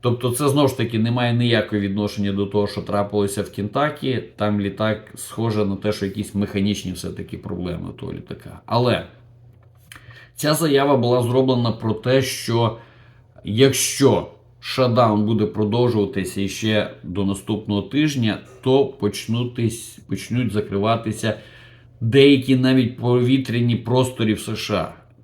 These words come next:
Це, зверніть увагу, не йдуть ніякі не бойові дії, не йде ніяка війна, мирний час. Але так догосподарювалося керівництво країни на сьогоднішній момент, що доведеться закривати повітряний простір. Тому що,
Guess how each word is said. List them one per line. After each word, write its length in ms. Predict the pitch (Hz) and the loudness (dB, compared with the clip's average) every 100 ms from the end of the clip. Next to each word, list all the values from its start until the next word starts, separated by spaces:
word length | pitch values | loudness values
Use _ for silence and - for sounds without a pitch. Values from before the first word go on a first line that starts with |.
| - | -8
Це, 380 | 107 113 117 - | -2 2 0 0
зверніть 600 | 92 98 104 107 123 113 | -4 -2 0 0 0 -2
увагу, 360 | 110 107 98 92 | 0 2 2 0
не 180 | 95 101 | 0 0
йдуть 320 | 98 127 - | 0 0 0
ніякі 360 | 110 107 107 107 | 0 0 -2 0
не 140 | 107 | 0
бойові 380 | 101 104 107 110 | 2 2 2 0
дії, 340 | 95 90 87 | -2 -6 -4
не 140 | 92 92 | -2 -2
йде 280 | 90 101 | 0 0
ніяка 440 | 101 101 98 95 95 | 0 0 -2 -4 -4
війна, 440 | 95 101 95 82 | -2 -2 -2 -4
мирний 480 | 85 92 98 113 123 | -4 -2 -2 -2 -2
час. 480 | 123 92 82 - - - - - _ | -2 -6 -6 -12 -18 -20 -20 -20 _
Але 280 | - 101 104 | -2 0 0
так 560 | 104 - 123 104 92 92 | -2 -2 0 0 -2 -4
догосподарювалося 1300 | 107 104 101 - 95 95 98 98 95 85 82 - - - - | 0 0 0 -6 -4 0 0 2 0 -2 -6 -10 -12 -14 -20
керівництво 640 | - 95 90 95 95 - 90 | -8 -4 -2 -2 -4 -6 -12
країни 500 | - 95 92 95 87 | -8 -4 -2 -2 -4
на 120 | 90 | -6
сьогоднішній 520 | - 98 90 90 92 | -6 -4 -4 -6 -4
момент, 420 | 92 95 156 202 202 - - - _ | -2 0 0 0 -4 -12 -20 -20 _
що 240 | - - 107 | -12 -2 -2
доведеться 640 | 95 104 104 113 180 147 | 2 2 2 2 0 0
закривати 560 | 110 107 104 113 127 117 | -2 -2 0 0 0 -2
повітряний 760 | - 110 104 117 113 104 104 | -4 -2 0 0 -2 -2 0
простір. 540 | 101 101 104 - 80 80 | -2 0 -2 -2 -8 -6
Тому 200 | 104 113 | -2 0
що, 240 | 104 107 | 0 -2